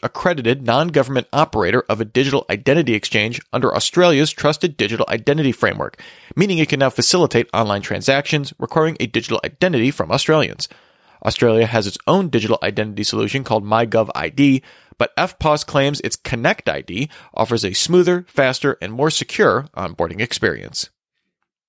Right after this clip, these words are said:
C N B C sources say Google Cloud Platform plans to reduce the cut it takes for third-party software sold in its cloud marketplace from twenty percent to three percent. G C P confirmed it plans to change its fee structure, but didn't give specifics.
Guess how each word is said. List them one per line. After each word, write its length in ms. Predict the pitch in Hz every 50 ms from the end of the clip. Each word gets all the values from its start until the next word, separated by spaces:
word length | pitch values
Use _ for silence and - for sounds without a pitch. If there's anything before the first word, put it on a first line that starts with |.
| _ _ _ _ _ _ _ _ _ _ _ _ _ _ _ - - -
C 220 | - - 135 135
N 140 | 135 127 117
B 100 | 117 117
C 240 | 113 - - 151 160
sources 400 | 151 - 135 123 120 - 123 -
say 260 | - 127 120 127 135
Google 280 | 127 127 127 127 139 123
Cloud 340 | - - 127 113 113 107
Platform 640 | - - - 147 170 185 - - 110 95 113 143 151
plans 280 | - 131 120 120 117 -
to 100 | - 110
reduce 360 | 110 101 101 143 175 208 -
the 120 | - 156
cut 260 | - - - 110 - - -
it 180 | 147 170 -
takes 260 | - - 120 120 - -
for 120 | - 101
third-party 540 | - - - 139 143 135 - - 113 101 98
software 580 | - - 165 165 170 - - 165 151 151 151 -
sold 300 | - - - 143 135 131
in 80 | 123
its 80 | 113 -
cloud 260 | - - 120 104 98
marketplace 640 | 101 104 131 180 202 - 139 - 120 101 101 131 - - - - - -
from 160 | - - 107
twenty 240 | - - - 196 202
percent 400 | 196 - 185 - 202 196 - - _ -
to 60 | -
three 200 | 180 - 190 180
percent. 360 | - - 107 - - - - - _ _ _ _ _ _ _ _ _ _ _ -
G 160 | - 123 113
C 180 | - - 113
P 180 | - - 123 117
confirmed 400 | - - 104 - - 185 185 143
it 80 | - -
plans 220 | - 135 123 -
to 80 | 107 101
change 340 | - - - 208 214 180
its 120 | 127 - -
fee 180 | - 202 202
structure, 480 | 196 - - 110 101 - - 123 123 120
but 380 | 120 - - 127 131 123 110 -
didn't 180 | 120 110 107
give 140 | - 90 -
specifics. 600 | - - 107 - - 120 - - - - - -